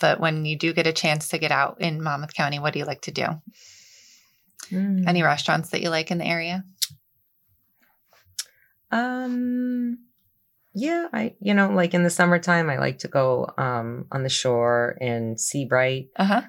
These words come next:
Speaker 2: uh, to a few restaurants there, or been going a lot to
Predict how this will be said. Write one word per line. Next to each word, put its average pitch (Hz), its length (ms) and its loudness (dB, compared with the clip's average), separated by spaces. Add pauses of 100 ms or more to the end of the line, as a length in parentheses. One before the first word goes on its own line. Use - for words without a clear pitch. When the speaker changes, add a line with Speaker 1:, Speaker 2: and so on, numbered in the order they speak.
(120)
Speaker 2:
uh, 131 340 0
to 135 200 -4
a 135 40 -2
few 131 200 -4
restaurants 127 580 0
there, 127 680 4
or 117 640 4 (140)
been 156 120 0
going 170 220 4
a 156 60 4
lot 139 260 2 (120)
to 131 440 -2